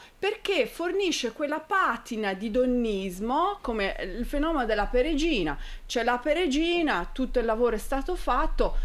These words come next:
però nel resto dell'alveare le altre api femmine sono ancora più oppresse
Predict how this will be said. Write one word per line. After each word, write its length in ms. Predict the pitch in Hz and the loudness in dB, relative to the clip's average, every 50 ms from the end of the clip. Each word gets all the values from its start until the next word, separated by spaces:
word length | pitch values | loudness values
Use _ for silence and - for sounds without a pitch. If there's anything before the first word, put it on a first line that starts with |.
| - - | 2 4
però 160 | - - - 233 | 8 8 10 10
nel 260 | 233 190 185 214 214 | 10 8 6 6 6
resto 320 | 226 247 277 269 - 302 | 6 4 4 0 0 0
dell'alveare 1000 | 247 269 269 294 302 311 277 302 349 - 185 123 135 143 143 165 165 160 165 - - - - - - | 2 2 2 2 2 2 2 2 4 4 4 4 2 2 2 2 2 2 0 -2 -6 -10 -10 -8 -4
le 140 | - 226 | 0 2
altre 380 | 233 233 233 240 - - 262 254 | 4 4 4 2 2 0 0 2
api 260 | 247 240 240 - 302 | 2 2 2 0 0
femmine 760 | - - - 220 151 - 151 135 139 139 147 147 147 143 - - - - - - - - - - - | 0 2 0 0 0 0 -2 -2 -2 -2 -2 -2 -2 -4 -4 -6 -10 -10 -10 -10 -12 -12 -10 -10 -10
sono 580 | - - 247 233 262 294 285 - - - - - - - - | -6 -2 0 0 2 2 2 0 0 -2 -6 -4 -4 -2 0
ancora 580 | - 214 214 214 - - - 440 453 403 277 | 0 0 0 -2 -2 2 2 4 6 4 4
più 160 | 262 - 254 220 | 2 2 2 2
oppresse 960 | 202 196 - - 233 202 156 139 156 - - - - - 226 240 285 370 | 2 0 0 0 2 2 2 2 0 -4 -8 -12 -6 -2 0 2 2 0